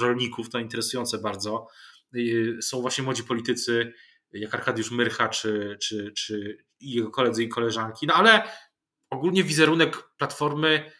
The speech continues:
przekształcił się w wizerunek Tuska, jak w kampanii prezydenckiej. Niech, mam takie trochę dziwne, mam takie też wrażenie, że, że gdzieś tam w Platformie są takie dy-, dywagacje, czy to dobrze, no ale jak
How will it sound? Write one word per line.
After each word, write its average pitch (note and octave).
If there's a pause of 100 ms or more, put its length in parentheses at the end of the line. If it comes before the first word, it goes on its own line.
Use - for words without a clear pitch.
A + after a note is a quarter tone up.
(240)
przekształcił C#3+
się C#3+
w A#2+
wizerunek C3
Tuska, A2
jak G#2+
w -
kampanii D#3+
prezydenckiej. G2 (840)
Niech, D#3+
mam G#3
takie A3
trochę F#3+
dziwne, G#3 (120)
mam F3
takie F#3+
też F3+
wrażenie, E3+
że, D#3+ (680)
że C3+
gdzieś D3
tam F#3
w -
Platformie E3
są F3
takie C#3
dy-, A#2 (160)
dywagacje, B2 (840)
czy -
to E3
dobrze, C3+
no G#3
ale G3
jak F#3+